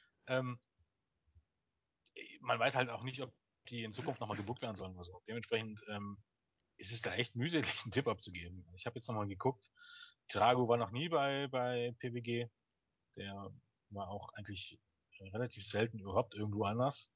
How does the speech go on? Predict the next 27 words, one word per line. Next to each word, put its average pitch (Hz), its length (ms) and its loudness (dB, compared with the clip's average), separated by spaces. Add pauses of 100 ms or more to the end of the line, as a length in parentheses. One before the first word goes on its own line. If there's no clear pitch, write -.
(180)
Ich 104 60 -14
glaub, 107 160 0 (100)
auch - 160 -18
noch 110 200 -8
gar 110 140 0
nicht 120 160 -4
großartig 113 540 -2
in 110 100 -6
den 107 120 -8
U - 20 -6
S 101 140 0
A, 110 200 2
abgesehen 101 440 0
von 104 280 -4 (580)
Lucha 113 300 4
Underground 120 600 4
und 110 320 -6
Pentagon 110 960 -2 (260)
Junior 107 680 -4
auch - 440 -8
nicht. - 480 -8 (500)
Also 101 280 2
die 104 260 -4
Fristen 113 340 0
sind 104 240 2
viel 123 300 2
in 117 80 2